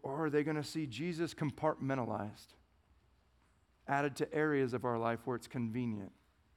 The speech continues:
Are they gonna see Jesus at the forefront of our lives, leading the charge? Or are they gonna see Jesus occasionally picked up here and there when we have a spare moment? "Remain in me, and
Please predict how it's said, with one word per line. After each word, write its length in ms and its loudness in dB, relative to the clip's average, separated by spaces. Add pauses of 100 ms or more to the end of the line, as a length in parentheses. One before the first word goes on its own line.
(380)
Are 120 -2
they 80 2
gonna 200 0
see 300 -6
Jesus 460 -2
at 100 -4
the 60 -4
forefront 520 0
of 80 -2
our 160 4
lives, 440 2
leading 260 -4
the 80 -2
charge? 560 -2 (640)
Or 200 -2
are 20 0
they 100 4
gonna 180 0
see 220 -2
Jesus 640 -4 (200)
occasionally 600 0
picked 360 -4
up 200 2
here 220 0
and 140 0
there 160 0
when 160 -2
we 100 -2
have 180 0
a 60 -8
spare 320 -4
moment? 380 -6 (720)
"Remain 640 4
in 220 2
me, 380 0 (220)
and 160 0